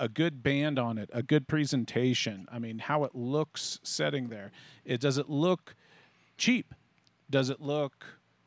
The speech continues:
off? You know, it's, it's a visual thing. I mean, the humidor is a visual place. It's also why I took it out of the, you know, with my mobile lounge where I don't have a visual humidor, 'cause I took that piece out.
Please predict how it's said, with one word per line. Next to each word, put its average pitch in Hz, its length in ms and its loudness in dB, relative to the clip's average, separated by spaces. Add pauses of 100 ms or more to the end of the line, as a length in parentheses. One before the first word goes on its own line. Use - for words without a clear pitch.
(420)
off? - 500 2 (100)
You 131 180 2
know, 120 260 -2
it's, 143 240 -4
it's 147 200 2
a 135 60 0
visual 160 480 0
thing. 120 380 -2
I 117 40 -6
mean, 131 200 -2
the 127 60 -4
humidor 202 460 0
is 127 120 2
a 120 40 0
visual 131 520 -6
place. - 520 -8
It's 131 160 -8
also 131 280 0
why 117 240 -6
I 117 40 -8
took 117 220 -6
it 120 80 -6
out 147 180 -2
of 117 140 -8
the, 120 160 -12 (220)
you 123 140 -6
know, 113 100 -10
with 113 160 -14
my 120 100 -6
mobile 120 300 -4
lounge 107 280 -14
where 113 120 -8
I 110 100 -6
don't 123 360 -2
have 147 280 0
a 117 60 -6
visual 110 420 -6
humidor, 110 560 -8
'cause 113 140 -12
I 113 60 -12
took - 260 -8
that 131 200 -2 (200)
piece 131 300 -6 (140)
out. 139 220 -4